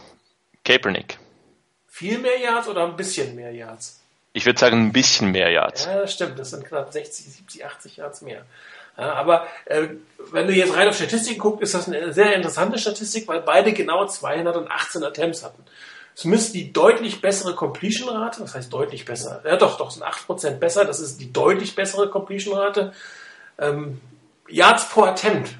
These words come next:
Speaker 2: Chris, was glaubst du da, wie sie da stehen?
Speaker 1: Ja, da müsste eigentlich dann, äh,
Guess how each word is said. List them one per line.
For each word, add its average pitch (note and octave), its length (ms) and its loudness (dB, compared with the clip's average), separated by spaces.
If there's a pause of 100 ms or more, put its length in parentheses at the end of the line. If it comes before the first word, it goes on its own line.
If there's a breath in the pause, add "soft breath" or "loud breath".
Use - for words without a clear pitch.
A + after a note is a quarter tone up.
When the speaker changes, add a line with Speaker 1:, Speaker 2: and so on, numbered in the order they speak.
(100)
Speaker 2:
Chris, - 400 -10
was - 160 -12
glaubst E3 300 -2
du F3 40 -4
da, E3 280 4
wie C3+ 80 -8
sie C#3 100 -14
da C#3+ 180 0
stehen? - 280 -10 (1900 loud breath)
Speaker 1:
Ja, G2+ 180 8
da G#2 60 8
müsste G#2+ 280 4
eigentlich G#2 160 6
dann, G2+ 240 2
äh, G2 580 6